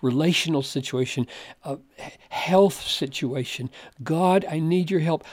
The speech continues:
I trust your grace to come and help me." That's what faith is. And here's a few instances of it in action. By faith, Abraham. So what did Abraham do?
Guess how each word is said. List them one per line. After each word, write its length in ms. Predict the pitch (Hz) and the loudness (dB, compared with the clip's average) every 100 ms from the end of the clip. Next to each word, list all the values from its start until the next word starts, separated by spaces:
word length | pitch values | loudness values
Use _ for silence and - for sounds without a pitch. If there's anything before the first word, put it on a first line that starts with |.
| - | 0
I 180 | 147 143 - | 2 2 -2
trust 640 | - - 185 185 196 - | -8 -2 2 4 2 0
your 140 | 170 165 | 0 0
grace 440 | 139 156 175 151 | 0 0 2 0
to 140 | - 139 | -2 -8
come 520 | - - 165 175 131 - - | -8 -6 0 2 0 -2 -6
and 160 | 123 131 | -2 0
help 240 | 170 - | 0 -2
me." 80 | 123 | -4
That's 200 | 131 - | -2 -2
what 120 | - | -4
faith 540 | - - 160 160 - - - | -8 -2 2 2 0 -8 2
is. 540 | 170 143 113 110 - - - - | 6 6 4 -4 -16 -18 -20 -18
And 100 | - | -4
here's 220 | 104 139 139 | 0 0 0
a 40 | |
few 360 | - 151 131 127 - - - | -4 0 0 0 -10 -20 0
instances 640 | 139 139 - 123 - 127 139 | 2 2 0 -2 0 -2 -2
of 200 | 131 120 | -2 -2
it 160 | 123 - | -2 0
in 180 | 131 123 | 2 2
action. 520 | 131 110 - - 123 - - - - | 0 -4 -6 -6 -10 -14 -20 -20 -14
By 440 | 107 143 156 202 | -2 2 6 6
faith, 520 | - 208 165 143 139 _ - | 6 2 2 0 -2 _ 0
Abraham. 640 | 156 139 127 120 104 87 _ _ | 2 4 2 0 -2 -8 _ _
So 180 | - 113 | -12 -4
what 220 | 120 170 | -2 0
did 260 | 180 143 - - - | -2 -2 -8 -20 -6
Abraham 480 | 160 165 151 123 110 | 0 2 2 2 0
do? 180 | 107 | -4